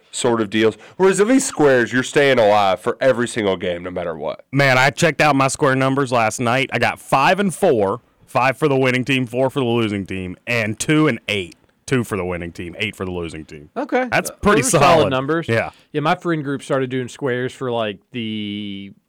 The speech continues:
Speaker 3: conference championship Sunday, and then some of those big playoff games where you'd have, like, three games in a day or two games in a day, and it was like, "Oh, wait, we can kinda just start doing squares much more frequently than just the Super Bowl."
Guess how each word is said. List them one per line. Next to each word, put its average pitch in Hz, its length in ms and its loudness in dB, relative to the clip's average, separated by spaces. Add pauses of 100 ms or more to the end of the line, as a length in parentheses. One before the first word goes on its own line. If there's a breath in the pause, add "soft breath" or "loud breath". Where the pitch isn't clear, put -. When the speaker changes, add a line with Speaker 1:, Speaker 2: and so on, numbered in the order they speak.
Speaker 3:
conference 131 380 -8
championship 170 580 -6
Sunday, 127 640 -4
and 107 140 -8
then 120 160 -8
some 147 200 -6
of 139 60 -2
those 127 160 -4
big 135 260 -6
playoff 131 420 -2
games 104 360 -8
where 117 80 -10
you'd 107 140 -10
have, 117 120 -6
like, 101 220 -10
three 135 240 -4
games 123 400 -4
in 117 80 -8
a 117 60 -10
day 117 280 0
or 110 80 -2
two 131 200 -6
games 123 320 -2
in 127 80 -6
a 123 80 -10
day, 131 260 0 (400 loud breath)
and 139 140 -2
it - 20 0
was 123 100 -2
like, 135 160 -2
"Oh, 233 140 -2
wait, 170 320 -2
we 156 100 -8
can 233 160 -12
kinda 196 160 -2
just 151 140 -10
start 151 200 -4
doing 139 180 -6
squares 143 640 -4
much 147 240 -6
more 147 120 -2
frequently 147 540 -4
than 123 140 -8
just 123 180 -8
the 104 100 -10
Super 175 360 -8
Bowl." 95 260 -8